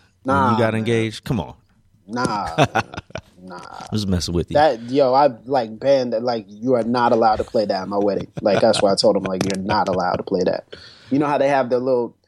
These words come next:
Speaker 2: uh, single ladies thing, and they, they bring all the single ladies
Speaker 1: Yep.
Speaker 2: out and they play that song? I was like, "You are not allowed to do that. Do not do that."
Speaker 1: <laughs>
Speaker 2: Um, but, but also, I think from a observation standpoint of looking at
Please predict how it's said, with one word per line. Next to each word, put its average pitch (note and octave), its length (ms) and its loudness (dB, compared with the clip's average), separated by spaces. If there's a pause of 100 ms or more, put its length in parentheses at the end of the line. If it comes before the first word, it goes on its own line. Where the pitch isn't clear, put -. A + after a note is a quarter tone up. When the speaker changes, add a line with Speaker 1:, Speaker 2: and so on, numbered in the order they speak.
(420)
Speaker 2:
uh, A2+ 200 -2
single C3+ 320 0
ladies B2+ 480 -2 (120)
thing, C3 280 -2
and A#2 100 -4
they, A#2 180 0
they A#2+ 260 -2
bring B2 220 0
all A#2 160 4
the A#2 60 0
single B2 280 0
ladies A#2 320 2
Speaker 1:
Yep. A#2+ 80 2
Speaker 2:
out A#2 140 2
and A2 80 -12
they G#2+ 40 -8
play A#2+ 200 0
that A2+ 140 0
song? A#2+ 260 -2
I - 20 -2
was G#2 100 -6
like, F#2 160 -6
"You A#2 100 -2
are G#2 60 -2
not G2+ 360 -2
allowed E2+ 300 -2
to - 80 -12
do C#3+ 80 2
that. - 220 0
Do G#2 120 -2
not F#2+ 100 -8
do C#3+ 140 2
that." - 380 -6
Speaker 1:
<laughs> - 60 -20 (340)
Speaker 2:
Um, C3+ 580 0 (500)
but, E3 400 0
but E3 400 0
also, F#3 520 2
I G3+ 100 -6
think F3 200 -6
from D3 480 -4
a C3+ 400 0 (400)
observation D#3+ 640 2
standpoint C3 600 -2
of C3 260 0
looking C#3+ 420 2
at C3 240 -2